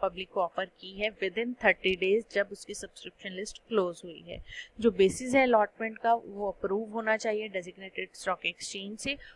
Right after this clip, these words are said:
और अगर बुक बिल्डिंग इशू है तो अलॉटमेंट को within fifteen days, जब आपका इशू क्लोज हुआ है, कंप्लीट आपने करना है। Otherwise, इंटरेस्ट के साथ at the rate of fifteen percent आपको इन्वेस्टर को पे करना पड़ेगा। Then next is trading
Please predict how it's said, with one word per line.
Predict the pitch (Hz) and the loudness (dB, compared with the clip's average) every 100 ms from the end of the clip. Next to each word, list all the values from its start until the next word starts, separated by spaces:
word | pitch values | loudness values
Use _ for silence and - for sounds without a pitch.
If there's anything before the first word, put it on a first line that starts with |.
| _ | _
और | 214 | 2
अगर | 196 190 | 2 0
बुक | 170 220 214 | -4 -8 4
बिल्डिंग | 240 247 247 | 6 6 0
इशू | 240 - 240 | -2 -2 -4
है | 233 247 | -2 -2
तो | 254 | 2
अलॉटमेंट | 208 185 185 - 202 202 | 2 2 -4 -8 -12 -8
को | 220 190 | -8 -6
within | 196 233 | -6 -6
fifteen | 240 233 - 214 208 | -4 -6 -4 -6 -4
days, | 202 214 - | -2 -2 -2
जब | 196 | 0
आपका | 185 - 196 | 0 0 -8
इशू | - 208 | -10 -12
क्लोज | - 180 185 | -8 -8 -8
हुआ | 202 196 | -2 0
है, | 226 | 2
कंप्लीट | 208 196 185 180 | -2 -2 -8 -2
आपने | 170 165 185 185 | -2 -4 -10 -2
करना | 190 180 180 | -2 0 0
है। | 185 226 - - - - | 0 -2 -4 -10 -10 0
Otherwise, | 214 247 247 247 269 - _ | 6 6 6 2 2 -6 _
इंटरेस्ट | 214 196 - 196 220 - - | -6 -6 2 4 4 0 0
के | 247 | 0
साथ | 240 208 | 2 0
at | - - 190 180 | 0 2 2 0
the | 185 | -8
rate | 180 - 196 | -10 -8 -8
of | - | -8
fifteen | 185 - 202 220 226 | -16 -10 -8 -6 2
percent | 214 190 208 202 | 2 2 -4 -4
आपको | 180 - | -4 -8
इन्वेस्टर | 185 175 165 - | -14 -14 -10 -10
को | 175 175 | -8 -10
पे | 175 170 | -8 -6
करना | - - 87 | -6 -6 -10
पड़ेगा। | - 65 - - - - _ - - _ _ _ 240 | -8 -10 -10 -14 -20 -20 _ -20 -20 _ _ _ 2
Then | 214 202 | 2 4
next | 226 - 262 | -2 0 -2
is | 240 - | -2 0
trading | 208 190 | 0 0